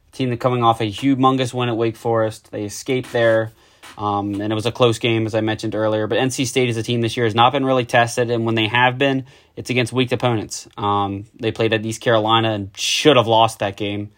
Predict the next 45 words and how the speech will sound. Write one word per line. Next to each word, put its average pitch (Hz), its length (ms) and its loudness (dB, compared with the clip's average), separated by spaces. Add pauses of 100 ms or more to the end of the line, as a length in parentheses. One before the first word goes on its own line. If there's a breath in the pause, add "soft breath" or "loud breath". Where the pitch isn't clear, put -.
(140)
East 120 160 -10
Carolina 117 380 0
would 110 100 0
have 107 60 0
had 104 80 -2
the 107 60 -6
biggest 110 340 -4
win, 110 160 -6
I 104 80 -4
think, 104 240 -8
in 107 160 -6
program 110 520 -2
history 110 340 -6
in 107 60 -6
a 101 60 -6
long, 110 460 -4 (540 soft breath)
uh, 95 140 -10
program 143 400 2
history. 135 380 -4 (140)
Um, 104 340 -4
it 110 80 -2
would 113 80 -2
have 110 80 -4
been 113 180 0
one 113 80 -2
of 107 40 -6
their 113 80 -2
biggest 110 320 -4
wins. 101 360 -8 (460 soft breath)
But, 107 180 2
uh, 101 220 2
Clemson, 143 720 -2
I 117 120 2
think 120 180 -2
they're 120 100 0
gonna 110 140 0
win 110 180 -2
this 110 160 -4
game. 110 360 -4 (120)
It's - 140 -12
seven 120 260 0
thirty 117 200 2
kickoff 113 500 2 (220)
in 117 200 -2
the, 107 320 0